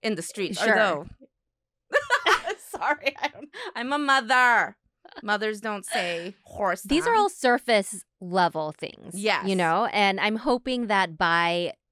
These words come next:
Speaker 2: doing this and talking and we'll, you know, we'll peel back the layers.
Speaker 1: Yeah. Well, we
Speaker 2: Yeah.
Speaker 1: already know, like,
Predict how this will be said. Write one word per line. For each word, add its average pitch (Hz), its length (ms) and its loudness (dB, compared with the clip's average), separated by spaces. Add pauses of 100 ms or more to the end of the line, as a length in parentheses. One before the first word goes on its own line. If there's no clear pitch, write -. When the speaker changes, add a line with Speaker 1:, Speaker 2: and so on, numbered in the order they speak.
(240)
Speaker 2:
doing 208 420 -2
this 220 300 -2
and 170 180 -6
talking 208 800 -2
and 170 320 -6
we'll, 202 360 -2
you 202 120 -6
know, 170 80 -4
we'll 185 160 -4
peel 214 280 -4
back 190 240 -2
the 180 100 -10
layers. 160 500 -8
Speaker 1:
Yeah. 233 260 0
Well, 311 280 2
we 339 100 -4
Speaker 2:
Yeah. 330 160 6
Speaker 1:
already 330 220 -4
know, 214 260 -2
like, 185 240 -4